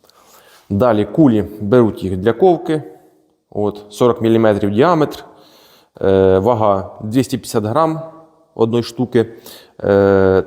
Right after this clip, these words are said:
тринадцять гривень штучка. Вариться як і електродом, так і полуавтоматом. Без, е, тобто, без кратеров, без піни, без нічого.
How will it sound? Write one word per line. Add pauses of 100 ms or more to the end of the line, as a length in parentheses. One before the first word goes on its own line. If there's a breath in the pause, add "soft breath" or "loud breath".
тринадцять
гривень
штучка.
Вариться (600)
як
і
електродом,
так
і
полуавтоматом. (140)
Без,
е,
тобто, (460)
без
кратеров,
без
піни,
без
нічого.